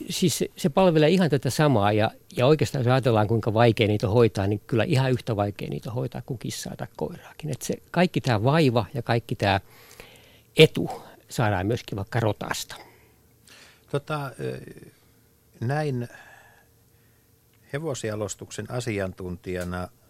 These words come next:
Speaker 2: tai ainakin aktiiviharrastajana, niin mua on aina hämmästyttänyt se, että meillä on paljon sellaisia lemmikkejä, joita ei ole millään lailla jalostettu siihen niin kuin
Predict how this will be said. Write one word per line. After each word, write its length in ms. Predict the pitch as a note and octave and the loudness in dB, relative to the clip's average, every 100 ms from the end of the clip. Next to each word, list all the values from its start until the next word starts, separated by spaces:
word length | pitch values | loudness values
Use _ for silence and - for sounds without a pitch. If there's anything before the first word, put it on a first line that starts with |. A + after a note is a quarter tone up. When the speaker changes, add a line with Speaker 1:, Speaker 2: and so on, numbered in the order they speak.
| _ | _
Speaker 2:
tai 160 | G2 F#2+ | -10 -8
ainakin 380 | G2 F#2+ - A2+ | -8 -10 -6 -6
aktiiviharrastajana, 1120 | G#2+ - G2 G2+ A#2 A2 F#2 - F#2+ F#2 F2+ | -6 -8 -8 -2 -2 -2 -4 -10 -8 -8 -6
niin 160 | F#2+ G#2+ | -6 -6
mua 160 | E3+ | -4
on 80 | D#3 | -4
aina 180 | C#3+ C#3 | -4 -4
hämmästyttänyt 840 | E3+ D#3+ A#2+ - G2 - F#2+ F#2 | -4 -4 -4 -6 -12 -8 -8 -6
se, 200 | - A#2 | -4 -4
että 220 | G2 - G#2+ | -4 -6 -6
meillä 200 | B2+ B2+ | -4 -4
on 100 | A#2+ | -6
paljon 500 | - F#3+ C#3+ G#2+ F#2+ _ _ _ _ _ | -2 -2 0 -2 -4 _ _ _ _ _
sellaisia 580 | - F3+ E3 B2 A2 G#2 | -2 0 2 0 -2 0
lemmikkejä, 800 | C3+ C3 G#2 F#2 _ F#2 F2+ E2+ - _ _ _ _ - | 2 2 2 -2 _ -6 -4 -4 -8 _ _ _ _ 0
joita 300 | A#2+ B2 A#2+ | 0 2 0
ei 120 | B2 | 0
ole 140 | A#2+ | 0
millään 600 | B2+ D#3 F3+ C#3 A2 G2+ | -2 -2 -2 -2 -2 -2
lailla 240 | G#2+ G#2+ G#2+ A2+ | -2 -2 -4 -2
jalostettu 920 | E3 F3 G#2 - - E2+ - _ - | -2 0 -2 -4 -16 -20 -20 _ -20
siihen 480 | - - - - - - | -18 -16 -16 -18 -20 -20
niin 140 | - - | -20 -20
kuin 140 | - | -20